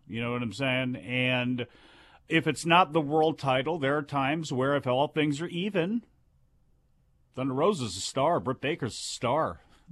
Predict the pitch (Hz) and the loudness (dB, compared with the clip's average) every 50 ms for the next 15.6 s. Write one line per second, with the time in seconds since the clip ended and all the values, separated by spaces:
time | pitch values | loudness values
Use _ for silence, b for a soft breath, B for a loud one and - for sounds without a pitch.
0 | 131 - - - 131 - - 131 107 - - 151 135 135 123 - - - 143 135 | -18 -10 -6 -6 -6 -4 -6 -8 -6 -2 -2 -2 -2 -2 -6 -8 -6 -2 0 0
1 | 143 143 131 127 151 147 143 131 143 139 143 151 170 175 - 131 120 120 117 107 | 0 0 0 -2 -4 -4 -4 -2 -2 -2 0 -2 -2 -4 -4 -4 -4 -4 -6 -6
2 | 101 117 123 127 - - 123 143 b b b b b b b b - 170 160 160 | -6 -4 -4 -6 -6 -10 -14 -16 b b b b b b b b 2 4 4 4
3 | 160 151 147 127 143 147 156 156 151 151 139 135 127 143 139 139 139 127 143 147 | 4 2 2 6 6 6 6 6 4 2 2 0 0 2 2 2 2 4 4 4
4 | 147 147 - 156 131 - _ - 123 117 110 - 127 117 101 120 135 135 131 120 | 4 4 2 -2 -6 -8 _ -4 -4 -4 -4 -4 -6 -8 -4 0 0 2 2 2
5 | 143 139 139 131 139 139 143 143 151 170 170 - 147 135 131 127 127 120 135 135 | 2 0 2 2 2 2 2 2 2 2 2 0 -2 -2 -2 -2 -4 -2 -2 -2
6 | 139 131 - 165 160 - _ _ _ _ - - - _ - - - 156 147 147 | -2 -4 -6 -12 -16 -16 _ _ _ _ -20 -20 -20 _ -8 2 4 6 6 6
7 | 147 147 139 131 156 160 160 180 180 - - 151 131 120 113 110 110 - - 123 | 6 4 6 6 6 6 8 6 4 4 2 0 -2 -2 -2 -2 -4 -4 -2 -2
8 | 110 98 90 - - - 123 131 135 135 151 160 160 143 120 117 160 151 151 147 | -2 -2 -4 -8 -8 -4 0 0 2 4 4 2 2 2 0 0 0 0 0 -2
9 | 143 139 - - _ _ - 170 160 147 - 160 147 139 - 170 170 165 160 147 | -4 -6 -8 -14 _ _ 0 2 2 2 0 -4 -6 -4 2 4 6 6 6 4
10 | - 139 123 120 107 123 120 113 101 107 104 101 - - 113 92 90 90 87 - | 4 2 2 2 2 2 2 0 0 -4 -8 -10 -10 -10 -10 -10 -10 -12 -14 -16
11 | _ - 123 113 85 82 90 98 107 107 104 - _ - - - - 135 131 131 | _ -20 -20 -20 -18 -16 -14 -14 -14 -14 -14 -18 _ -18 -12 -4 -2 0 0 2
12 | 135 135 127 123 123 120 123 127 135 139 131 120 131 131 131 127 127 110 - - | 0 0 0 -2 -2 -4 -2 0 0 0 0 2 2 2 2 0 -2 -2 -4 -4
13 | - 143 139 135 131 120 110 - 139 139 143 135 135 123 117 110 104 101 104 101 | -2 -2 0 0 0 -2 -4 -4 -4 -4 -4 -4 -4 -4 -4 -6 -6 -6 -6 -8
14 | 101 98 104 113 127 131 147 143 143 147 143 127 107 120 127 135 139 117 - 143 | -8 -8 -8 -8 -6 -2 0 2 2 2 0 0 -2 0 0 0 0 0 0 0
15 | 139 139 143 135 - 117 95 90 85 - - | 0 0 0 -2 -6 -12 -12 -12 -14 -16 -18